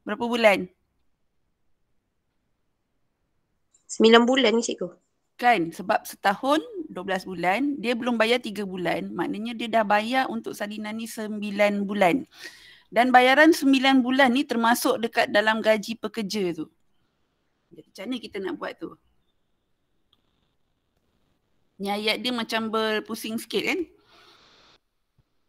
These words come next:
Speaker 1: Okey, gaji. Okey, gaji dia tadi berapa? lima belas ribu. Ha, lepas tu,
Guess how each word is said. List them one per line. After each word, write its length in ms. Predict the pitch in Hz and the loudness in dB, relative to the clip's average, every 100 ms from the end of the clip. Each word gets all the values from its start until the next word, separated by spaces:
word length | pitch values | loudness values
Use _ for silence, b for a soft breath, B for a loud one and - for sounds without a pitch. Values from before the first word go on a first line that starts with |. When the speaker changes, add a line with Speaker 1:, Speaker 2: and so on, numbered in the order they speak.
| _ _ _ _ _ _ _ | _ _ _ _ _ _ _
Speaker 1:
Okey, 180 | 165 160 | -4 -4
gaji. 500 | 165 175 185 220 214 170 - _ _ _ _ _ _ _ _ _ _ _ _ _ _ _ _ _ _ _ _ _ _ _ _ _ | -2 -4 -4 -8 -8 -8 -10 _ _ _ _ _ _ _ _ _ _ _ _ _ _ _ _ _ _ _ _ _ _ _ _ _
Okey, 140 | - 165 | -10 -6
gaji 340 | 175 190 226 233 | -4 -6 -6 -6
dia 80 | 233 | -4
tadi 160 | 226 233 | -4 0
berapa? 260 | 233 233 311 415 _ _ _ _ _ _ _ _ _ _ _ _ _ _ _ _ _ 175 | 0 2 0 0 _ _ _ _ _ _ _ _ _ _ _ _ _ _ _ _ _ -6
lima 180 | 208 | -4
belas 300 | 208 214 220 | -2 0 -2
ribu. 480 | - 226 202 180 175 _ _ _ _ _ _ _ _ _ _ _ _ _ _ _ _ _ _ _ _ _ _ _ _ _ _ _ _ _ _ _ - | -2 -6 -6 -8 -12 _ _ _ _ _ _ _ _ _ _ _ _ _ _ _ _ _ _ _ _ _ _ _ _ _ _ _ _ _ _ _ -16
Ha, 80 | 151 | -12
lepas 160 | - 185 | -10 -6
tu, 160 | 277 | -4